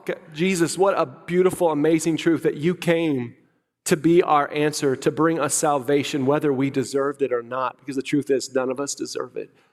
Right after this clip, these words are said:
But you came to give us grace, to save us though this, from those things so that we might know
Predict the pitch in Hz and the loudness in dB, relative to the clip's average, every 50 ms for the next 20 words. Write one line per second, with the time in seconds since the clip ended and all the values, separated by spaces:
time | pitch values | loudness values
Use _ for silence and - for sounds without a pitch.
0 | _ _ _ _ _ _ _ _ _ _ _ _ _ _ _ _ _ _ _ _ | _ _ _ _ _ _ _ _ _ _ _ _ _ _ _ _ _ _ _ _
1 | _ _ _ _ _ _ _ _ _ _ _ - 127 - 143 147 - 147 135 123 | _ _ _ _ _ _ _ _ _ _ _ -8 -6 -4 -4 -4 -2 -2 -2 0
2 | 120 120 117 113 110 - - 113 113 110 110 110 - - - - - - _ _ | 0 -2 -2 -2 -4 -8 -8 -6 -6 -6 -6 -8 -12 -14 -18 -20 -20 -20 _ _
3 | _ _ _ _ _ _ _ _ _ _ _ _ _ _ _ _ _ _ _ _ | _ _ _ _ _ _ _ _ _ _ _ _ _ _ _ _ _ _ _ _
4 | - - 127 - - 147 147 143 147 143 131 - - 135 127 120 120 131 - - | -10 -6 -4 0 2 2 2 2 2 0 -2 -2 -2 -2 0 0 -2 -6 -6 -6
5 | - - - - - 135 127 127 127 123 120 - - 120 110 113 - - 123 - | -8 -8 -10 -4 -4 -2 -2 0 -2 -2 -2 -2 -6 -6 -8 -8 -10 -8 -6 -6
6 | - - - 127 127 123 117 120 120 120 117 - - 123 120 120 117 117 117 117 | -6 -4 -4 -4 -2 -2 -2 -2 -4 -4 -6 -8 -6 -4 -2 -2 0 0 0 -2
7 | 117 110 113 - - | -2 -4 -6 -12 -18